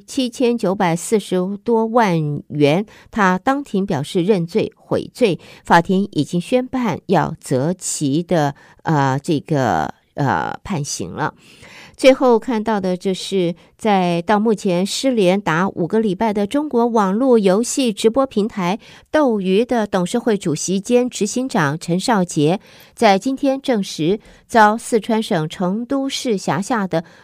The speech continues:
都江堰市警方逮捕了，理由是涉嫌开设赌场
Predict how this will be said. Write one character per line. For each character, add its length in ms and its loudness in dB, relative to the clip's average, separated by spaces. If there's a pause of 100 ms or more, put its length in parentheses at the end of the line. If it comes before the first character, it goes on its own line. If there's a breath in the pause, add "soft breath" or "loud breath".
都 180 0
江 300 -2
堰 220 2
市 260 0
警 220 -4
方 240 -6
逮 200 0
捕 200 -4
了， 260 2 (260 loud breath)
理 140 4
由 160 2
是 160 -2
涉 240 -2
嫌 340 -2
开 300 -4
设 320 0
赌 260 -2
场 300 -6